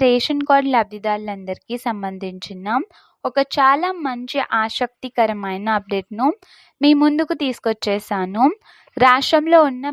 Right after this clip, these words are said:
ప్రతి రేషన్ కార్డు కుటుంబానికి ఈసారి న్యూ ఇయర్ కానుకగా కొన్ని నిత్యావసర సరుకులను అందించే అవకాశం ఉందని సమాచారం వచ్చిందండి.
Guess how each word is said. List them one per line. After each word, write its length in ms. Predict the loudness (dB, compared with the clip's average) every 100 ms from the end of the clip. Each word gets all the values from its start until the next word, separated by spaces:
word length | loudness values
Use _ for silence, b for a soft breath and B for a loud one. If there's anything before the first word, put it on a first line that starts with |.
| -8
ప్రతి 340 | -10 -10 -10 -10
రేషన్ 480 | -10 -10 -14 -8
కార్డు 240 | -4 -4 -6
కుటుంబానికి 840 | -12 -10 -14 -14 -14 -16 _ -14 -14 -16 _ _ _
ఈసారి 680 | -8 -6 -6 -6 -6 -8 -12 -14 _ _ _ _
న్యూ 240 | -8 -4 -2
ఇయర్ 260 | 0 -2 -2 -4
కానుకగా 640 | -4 -6 -10 -8 -4 -4 -4 _ _ _ 0
కొన్ని 380 | 0 -2 -12 -16 -18
నిత్యావసర 680 | -18 -16 -10 -10 -10 -12 -12
సరుకులను 640 | -10 -12 -12 -16 -14 -12
అందించే 520 | -12 -14 -16 -18 -12 -10
అవకాశం 520 | -10 -10 -12 -12 -18
ఉందని 400 | -18 -20 -18 -16 -16 _ _ _ _ -8
సమాచారం 600 | -6 -4 -6 -6 -8 -6
వచ్చిందండి. 760 | -8 -8 -14 -16 -16 -18 -14